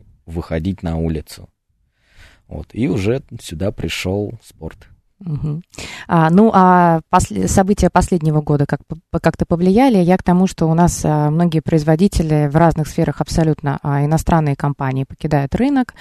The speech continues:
Speaker 2: А, ну, и идёт вообще тренд на всё отечественное. Ну, в том числе и отечественные соревнования, которые должны проводиться вот именно в, в России, между дружественными государствами. Вот, э, в этом плане что-то изменилось или нет?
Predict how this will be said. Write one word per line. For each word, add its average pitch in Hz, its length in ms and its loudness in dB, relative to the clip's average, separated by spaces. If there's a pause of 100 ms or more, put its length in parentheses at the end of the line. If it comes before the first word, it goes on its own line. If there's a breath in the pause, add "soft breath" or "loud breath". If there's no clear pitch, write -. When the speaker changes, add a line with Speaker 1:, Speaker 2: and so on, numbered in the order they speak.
(320 loud breath)
Speaker 2:
А, 170 100 2
ну, 208 240 6
и 185 340 2
идёт 196 220 2
вообще 170 260 0
тренд 240 280 0
на 165 80 2
всё 165 140 0
отечественное. 147 800 -4
Ну, 160 180 0
в 131 80 -4
том 147 160 0
числе - 280 -2
и - 20 2
отечественные 147 560 0
соревнования, 151 540 2
которые 143 280 -2
должны 143 240 0
проводиться 139 540 -4
вот 131 240 -8
именно 135 600 -4 (200)
в, 156 140 -6
в 151 40 0
России, 220 600 2 (300 loud breath)
между 151 280 4
дружественными 175 640 2
государствами. 156 560 0
Вот, 147 260 -2
э, - 400 -2
в 175 100 0
этом 190 240 2
плане 147 400 0
что-то - 300 -4
изменилось 208 560 2
или 190 320 2
нет? 170 300 0